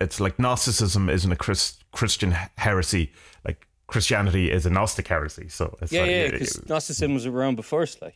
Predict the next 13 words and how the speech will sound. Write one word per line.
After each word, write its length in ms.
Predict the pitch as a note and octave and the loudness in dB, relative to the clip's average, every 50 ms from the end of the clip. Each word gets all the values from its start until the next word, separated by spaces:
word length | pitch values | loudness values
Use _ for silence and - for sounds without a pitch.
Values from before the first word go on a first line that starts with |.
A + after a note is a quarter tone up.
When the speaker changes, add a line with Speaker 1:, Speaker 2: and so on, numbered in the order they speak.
| _ - | _ -2
Speaker 1:
Yeah. 240 | - F#2 F2 E2 D#2 D2+ _ _ _ - - - - - _ - | 0 2 2 2 0 -2 _ _ _ -14 -14 -14 -14 -14 _ -10
Speaker 2:
You 100 | A#2+ B2 | -6 -6
know, 280 | B2+ B2 A#2 A#2 A2 - _ _ _ _ _ _ _ _ _ - | -4 -2 -4 -4 -6 -8 _ _ _ _ _ _ _ _ _ -8
it's 80 | C#4 E4 | -6 -6
interesting. 460 | C4+ - B3+ A3 F3 D3 - - C#3+ | -2 0 0 0 0 0 -4 -8 -6
Like, 160 | D3 D3 - | -6 -4 -2
the 80 | - A3 | 0 0
more, 260 | C4 C#4+ C#4+ C4+ G3+ | 2 2 2 2 0
yeah, 320 | F#3+ A3 A#3+ B3 A#3+ A3 E3+ - _ _ _ _ _ _ _ - | 0 2 2 2 2 2 0 -4 _ _ _ _ _ _ _ -8
and 100 | G#3+ A3 | -2 -2
the 80 | A3+ | 0
more 240 | A3+ B3 B3+ B3+ A#3 | 2 2 2 2 0
kinda 400 | - - A3+ A3 G#3 G3 E3+ D3 | 0 0 0 0 2 0 0 -2